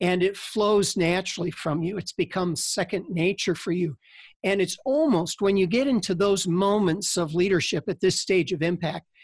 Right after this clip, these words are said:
it's almost as if time and space stand still. You feel such a tremendous joy and such a tremendous sense of living in the present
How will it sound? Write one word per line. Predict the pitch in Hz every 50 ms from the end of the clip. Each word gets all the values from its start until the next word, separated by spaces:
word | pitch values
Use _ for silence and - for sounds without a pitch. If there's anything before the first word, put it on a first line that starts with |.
| - - _
it's | - 208 208 202 -
almost | - 302 349 349 262 196 185 - -
as | 196 160 - 202
if | 175 - - -
time | - - 196 208 214 202 196
and | 190 175 -
space | - - - 170 165 151 - -
stand | - - 220 220 170 170 202 -
still. | - - - 175 190 - 359 - _ _ _ _ _ _ _ _ _ - - - - _ _ _
You | - 190 185
feel | - - - 226 214 202
such | 180 - - 220 214 - - -
a | 165
tremendous | - - - - - 170 147 156 165 170 170 170 180 - - -
joy | - - 175 170 160 170 180 185 175 - - - -
and | 185 202 185
such | 180 - - 180 180 -
a | 208 165
tremendous | - - 185 170 160 170 175 165 160 160 190 170 - - - - - - _ _ _
sense | - - - - 196 190 190 185 -
of | 185 165 127 147
living | 165 160 175 185 175 190 185 175 180 190 -
in | - 170 190 185 175
the | 160 165
present | - - - - 185 175 160 - 196 180 190 -